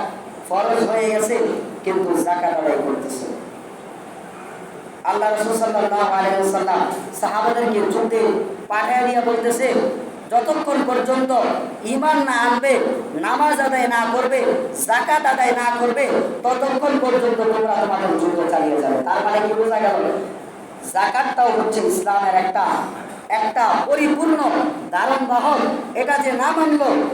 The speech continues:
সুতরাং সেই ঈমানদার হলো না, সে মুসলমান থেকে খারিজ হয়ে গেল। এটাকে যে আদায় করলো না, সেও একটা সময় ইসলাম থেকে খারিজ হয়ে যাবে। ঠিক কিনা বলে? যদি কেউ পরিপূর্ণভাবে যাকাত আদায় করত, আজকে আমাদের সমাজে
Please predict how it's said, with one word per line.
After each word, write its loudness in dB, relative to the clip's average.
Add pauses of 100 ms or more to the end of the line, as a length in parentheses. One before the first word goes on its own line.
সুতরাং 0
সেই -2 (120)
ঈমানদার 2
হলো 0
না, 0 (320)
সে -2
মুসলমান 0 (100)
থেকে 0
খারিজ 2
হয়ে 2
গেল। -2 (460)
এটাকে 0
যে 0
আদায় 4
করলো 2
না, 2 (460)
সেও 6
একটা 0
সময় 2 (360)
ইসলাম 2
থেকে 2
খারিজ 2
হয়ে 2
যাবে। 0
ঠিক -2
কিনা 0
বলে? 0 (800)
যদি 0
কেউ 0 (460)
পরিপূর্ণভাবে 2
যাকাত 0
আদায় 2
করত, 0 (600)
আজকে -2
আমাদের 2
সমাজে 0